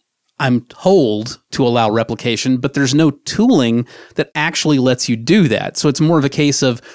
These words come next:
well, if you buy this incredibly expensive software that happened to use those A P I calls, then maybe you can actually replicate.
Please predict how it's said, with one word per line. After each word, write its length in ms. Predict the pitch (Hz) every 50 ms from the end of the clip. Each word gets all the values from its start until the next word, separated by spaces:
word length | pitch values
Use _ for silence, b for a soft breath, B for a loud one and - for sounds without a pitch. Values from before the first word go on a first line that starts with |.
| B B B B B -
well, 280 | 131 151 175 185 170
if 120 | 160 - -
you 120 | 156 131
buy 240 | 127 139 143 156 165
this 180 | 147 135 - 147
incredibly 480 | 135 123 - 156 151 143 135 139 131
expensive 480 | 117 - - - 160 147 - - 120 -
software 460 | - 151 147 156 - - 135 127 123
that 160 | 117 120 -
happened 480 | - - 135 139 - 143 123 120 117 -
to 100 | 139 127
use 480 | 117 120 139 175 185 147 127 123 -
those 320 | - 156 139 135 127 120 - -
A 100 | 143 131
P 160 | - 131 123
I 160 | 131 156 175
calls, 340 | 165 - 135 123 117 117 113
then 160 | 127 127 120
maybe 220 | 123 127 135 123 120
you 120 | 120 123 -
can 100 | 127 120
actually 300 | 117 117 - - 127 110
replicate. 580 | 123 190 254 - 143 - - 120 110 110 -